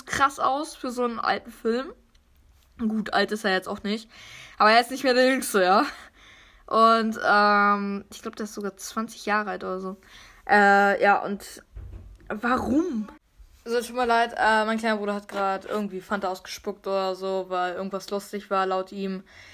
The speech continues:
Ja, das war seine Ausrede. <laughs> Auf jeden Fall geht's jetzt weiter. Ähm, ja, tut mir leid, wenn jetzt sich irgendwas kurz wiederholt, aber ja, weiter geht's.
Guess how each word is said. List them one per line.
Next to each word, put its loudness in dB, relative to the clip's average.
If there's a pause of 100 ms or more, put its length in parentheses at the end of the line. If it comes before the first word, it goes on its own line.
(320)
Ja, 2
das -6
war -2
seine -2
Ausrede. -2 (400)
<laughs> -20
Auf 6
jeden -4
Fall 4
geht's -8
jetzt -6
weiter. 0 (220)
Ähm, 0
ja, 0 (120)
tut -10
mir -2
leid, 2
wenn -6
jetzt -10
sich -12
irgendwas -8
kurz -8
wiederholt, -4
aber -4 (180)
ja, 4 (100)
weiter 4 (140)
geht's. -18